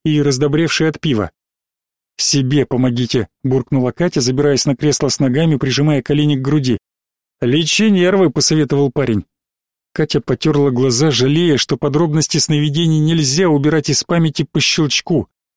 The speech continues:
Автобус катил мимо рощи, но между ней и берёзами, между ней и моросью, между ней и материальным миром зависло отражение в стекле. Катя задёрнула шторку. "Кто просил остановить на Куйбышева?" крикнул водитель.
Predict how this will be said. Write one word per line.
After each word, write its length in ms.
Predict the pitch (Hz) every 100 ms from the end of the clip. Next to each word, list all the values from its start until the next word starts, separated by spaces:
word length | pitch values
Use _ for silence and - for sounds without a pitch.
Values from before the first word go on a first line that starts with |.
| _ _ _ _ -
Автобус 400 | 131 - 156 156
катил 320 | - 143 165
мимо 280 | 156 156 147
рощи, 340 | 175 175 -
но 140 | 127 127
между 340 | 160 143 131
ней 260 | 151 170 156
и 40 |
берёзами, 500 | 131 147 180 147 151
между 320 | 139 151 131
ней 220 | 151 180 165
и 20 |
моросью, 500 | 151 185 165 - 151
между 320 | 156 151 135
ней 220 | 170 190
и 40 | 165
материальным 560 | 160 151 170 170 160
миром 300 | 156 190 165
зависло 520 | 123 147 190 - 165
отражение 640 | 160 170 143 160 190 151 139
в 60 |
стекле. 460 | - 170 - 160 123 _ _ _ _ -
Катя 280 | 156 - 135
задёрнула 580 | 120 131 147 123 131
шторку. 500 | 123 - 147 - 113 - _ _ _ _ _
"Кто 300 | - 180 220
просил 380 | 214 196 220 196
остановить 540 | 156 185 185 202 -
на 100 | 185
Куйбышева?" 540 | - 208 160 - 139
крикнул 420 | 117 151 143 143 135
водитель. 440 | 147 139 127 104